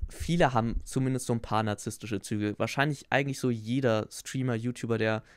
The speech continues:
ein bisschen größer ist, hat eine gewisse, gewissen, gewisse narzisstische Züge, würde ich auf jeden Fall sagen. Also ich zähle mich da auch gar nicht mit raus. Es gibt auf jeden Fall auch Punkte, wo ich das bei mir sehen würde.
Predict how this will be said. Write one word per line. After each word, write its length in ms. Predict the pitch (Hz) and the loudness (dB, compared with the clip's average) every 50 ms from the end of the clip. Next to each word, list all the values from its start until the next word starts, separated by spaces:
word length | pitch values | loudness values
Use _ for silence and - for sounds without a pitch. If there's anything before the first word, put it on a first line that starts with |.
| _ _ | _ _
ein 60 | - | -6
bisschen 300 | 113 - 127 - - 120 | -4 -2 -2 0 -2 -4
größer 340 | 113 - 117 123 135 131 123 | 0 2 2 2 2 2 -2
ist, 180 | 113 - - - | -4 -4 -2 -2
hat 200 | 120 127 - - | -2 -2 -2 -2
eine 100 | 120 120 | -4 -4
gewisse, 580 | 113 110 107 120 120 - - 113 110 110 110 110 - _ - - - - - - - - - - _ _ _ _ | -4 -2 -4 -4 -4 -2 -2 0 0 0 -2 -4 -8 _ -20 -20 -20 -20 -20 -20 -20 -20 -20 -20 _ _ _ _
gewissen, 580 | - 127 123 139 170 - - 165 156 156 151 - - _ _ _ _ _ _ _ _ _ _ _ _ _ _ _ _ _ _ _ _ - _ - - | -6 -2 0 0 0 0 0 -2 -2 -2 -4 -6 -8 _ _ _ _ _ _ _ _ _ _ _ _ _ _ _ _ _ _ _ _ -20 _ -2 0
gewisse 340 | - 147 160 220 - - | 2 4 4 4 4 4
narzisstische 540 | 143 123 113 - - 117 - - 107 110 101 | 4 4 4 2 0 -2 -2 -2 -2 -2 -2
Züge, 240 | - - 117 107 104 | 0 0 0 2 2
würde 100 | 107 104 | 0 0
ich 80 | 104 - | -2 -4
auf 120 | - - - | -6 -4 -2
jeden 140 | 110 104 104 | -2 -2 -2
Fall 180 | - 104 104 101 | 0 -2 -2 2
sagen. 440 | - 104 107 107 110 123 139 156 - - - - _ _ _ _ _ | 2 2 2 2 2 0 -4 -6 -8 -10 -18 -20 _ _ _ _ _
Also 160 | - 113 117 - - | 0 2 2 0 0
ich 120 | - - | -6 -2
zähle 140 | - 131 127 | 0 0 0
mich 120 | 127 123 | 2 2
da 80 | - 113 | 2 0
auch 80 | 117 | 2
gar 120 | - 113 113 | 2 2 0
nicht 120 | 117 117 | 2 0
mit 180 | 117 107 - - | -2 -2 0 2
raus. 260 | 104 113 127 131 - - | 2 2 2 2 0 -6
Es 240 | - - - - - | -10 -10 -10 -10 -6
gibt 220 | - 120 - - | -4 -4 -2 -2
auf 140 | - 110 - - | -2 -2 0 0
jeden 200 | 117 117 120 120 | 0 0 0 0
Fall 180 | - 117 110 | 0 0 2
auch 200 | - 101 110 107 - _ | 2 2 0 -2 -4 _
Punkte, 340 | - 120 120 120 - 113 104 | -4 -4 -2 -2 -2 -2 -2
wo 140 | 107 107 | 0 0
ich 140 | 104 110 - | 0 -2 -2
das 160 | - 113 107 | -4 -4 -4
bei 120 | - - 104 | -2 -2 -2
mir 160 | 110 123 127 | -2 -2 -2
sehen 260 | 131 - 123 127 127 120 | 0 0 -2 -2 0 0
würde. 260 | 131 131 143 156 | 0 0 0 -2